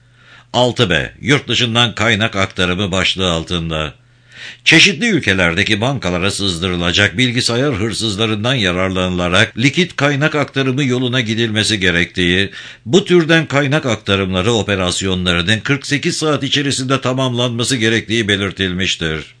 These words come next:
Savcılar ufak bir değişikliğin yanında Türkiye'den pek çok kişi yurt dışına kaynak aktarmaktadır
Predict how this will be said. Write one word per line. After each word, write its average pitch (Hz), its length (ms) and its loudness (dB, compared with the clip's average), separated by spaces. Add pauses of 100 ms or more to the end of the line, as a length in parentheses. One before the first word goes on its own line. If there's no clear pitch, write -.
(960)
Savcılar 170 520 2
ufak 165 380 -2
bir 156 200 2
değişikliğin 147 580 -2
yanında 85 460 -2
Türkiye'den 151 540 -2
pek 180 240 -2
çok 98 240 -4
kişi 85 220 0
yurt 139 280 0
dışına 143 340 -2
kaynak 120 380 0
aktarmaktadır 87 920 -2